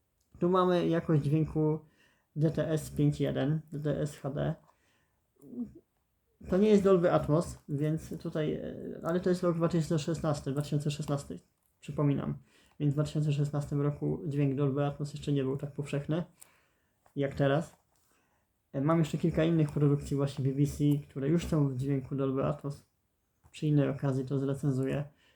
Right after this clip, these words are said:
Właściwie bardziej poopowiadam o tym, jak, jak to wygląda, jakie są moje wrażenia. Więc uważam, że jest to sztos pod kątem wideo, pod kątem audio. Też jest bardzo dobrze, te pojedyncze odgłosy przestrzeni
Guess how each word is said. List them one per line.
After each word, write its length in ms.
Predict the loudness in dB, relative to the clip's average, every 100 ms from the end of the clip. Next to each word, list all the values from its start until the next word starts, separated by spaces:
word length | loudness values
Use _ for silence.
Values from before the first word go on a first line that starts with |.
| _ _ -12
Właściwie 380 | -10 -4 0 2
bardziej 280 | 2 2 0
poopowiadam 600 | 0 0 0 0 -4 -8
o 80 |
tym, 260 | -8 -6 -4
jak, 220 | -4 -4
jak 160 | -6 -6
to 100 | -6
wygląda, 420 | -6 -4 -4 -4
jakie 180 | -4 -6
są 120 | -4
moje 200 | -2 -2
wrażenia. 480 | -2 -2 -2 -4 -8 _ _ _ _ _ _ _ _ _ -4
Więc 240 | -2 -2 -2
uważam, 500 | 2 4 4 2 0
że 180 | 0 2
jest 180 | 0 -2
to 80 | -4
sztos 440 | 0 -2 -2 -10 -16 _
pod 140 | -8 -2
kątem 420 | -2 0 -2 2
wideo, 420 | 2 4 4 2
pod 180 | -2 -4
kątem 340 | -4 -2 -4
audio. 580 | 0 0 2 0 -2 -6 _ _ _ _ _ _ _ _ _
Też 220 | 0 4
jest 120 | 4 6
bardzo 300 | 4 6 6
dobrze, 360 | 6 4 0
te 100 | -2
pojedyncze 540 | 0 2 4 2 0 -2
odgłosy 640 | 0 2 0 0 -2 -2 -4 _ _ _ _ _ _ _ _ _ _ -14
przestrzeni 760 | -8 -8 -4 2 4 4 2